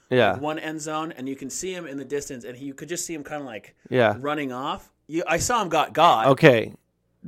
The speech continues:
Speaker 1: So besides it being a streaker, whatever, not a big deal.
Speaker 2: Yeah.
Speaker 1: Did you hear the story of it?
Speaker 2: No, no, no, no.
Speaker 1: This guy,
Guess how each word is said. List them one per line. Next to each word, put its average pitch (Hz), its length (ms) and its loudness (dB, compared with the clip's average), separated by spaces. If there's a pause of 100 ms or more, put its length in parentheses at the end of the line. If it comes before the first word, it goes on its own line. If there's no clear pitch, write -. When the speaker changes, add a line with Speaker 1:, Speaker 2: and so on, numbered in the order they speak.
Speaker 1:
So 156 260 10
besides 170 460 8
it 185 80 6
being 143 200 4
a 123 40 4
streaker, 107 440 -2
whatever, 98 440 -2 (180)
not 117 200 2
a - 20 -6
big 101 160 -8
deal. 98 260 -8
Speaker 2:
Yeah. 135 300 -4 (200)
Speaker 1:
Did 147 140 6
you 170 80 8
hear 180 120 12
the 143 100 4
story 131 360 8
of 78 160 -2
it? - 80 -6
Speaker 2:
No, 185 200 0
no, 156 100 -6
no, 143 140 -8
no. 135 160 -10 (880)
Speaker 1:
This 135 440 8
guy, 135 680 6